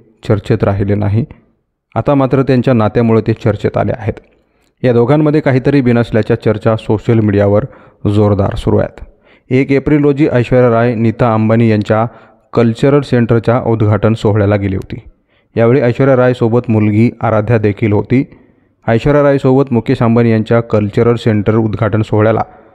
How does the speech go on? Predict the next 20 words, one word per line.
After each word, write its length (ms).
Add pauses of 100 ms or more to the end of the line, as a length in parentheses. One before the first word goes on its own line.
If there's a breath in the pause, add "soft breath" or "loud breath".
(460 soft breath)
अभिषेक 380
बच्चन 320
दिसला 300
नाही, 260 (340 loud breath)
यामुळे 240
आता 180
चर्चांना 480
उधाण 340
आलं 160
आहे. 500 (460)
एवढेच 340
नाही 160
तर 100
नेटकऱ्यांनी 680 (380 loud breath)
थेट 280 (280)
यांचा 480
घटस्फोट 600
होणार 340
असल्याचं 400
म्हटलंय. 320